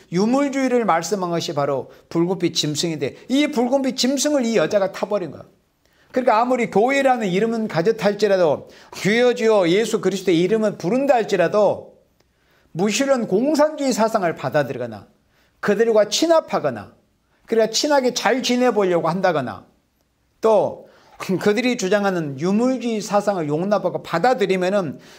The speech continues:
그 순간 붉은빛 짐승을 탄 상태가 돼버리는 거예요.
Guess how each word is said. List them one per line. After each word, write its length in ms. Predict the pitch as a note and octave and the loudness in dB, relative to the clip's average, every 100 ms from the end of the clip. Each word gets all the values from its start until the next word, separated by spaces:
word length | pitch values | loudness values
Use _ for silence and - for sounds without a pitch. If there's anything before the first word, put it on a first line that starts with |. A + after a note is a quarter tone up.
| _ | _
그 280 | - B3+ D4 | -4 0 0
순간 440 | C#4+ C4+ C4 A3+ | 0 -2 0 -2
붉은빛 640 | E3+ F#3 F#3 B3 B3 A#3+ - | -2 -4 -2 -6 -6 -8 -6
짐승을 480 | - F3+ F3+ B3 A#3 | -4 -4 -2 -4 -2
탄 220 | D4 D#4 | -2 0
상태가 460 | D4 D#4 C#4+ C4+ D#3 | -2 0 0 2 2
돼버리는 440 | D3 D#3+ D3+ C3 | 2 0 0 -4
거예요. 260 | A2 G2+ | -10 -14